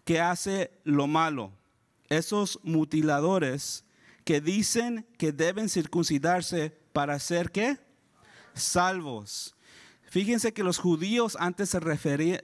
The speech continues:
se, ah, le decían a los gentiles perros.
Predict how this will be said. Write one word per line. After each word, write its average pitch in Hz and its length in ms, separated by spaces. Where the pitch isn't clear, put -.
se, 135 160
ah, 143 240
le 143 180
decían 180 600
a 143 120
los 135 220
gentiles 185 760
perros. - 840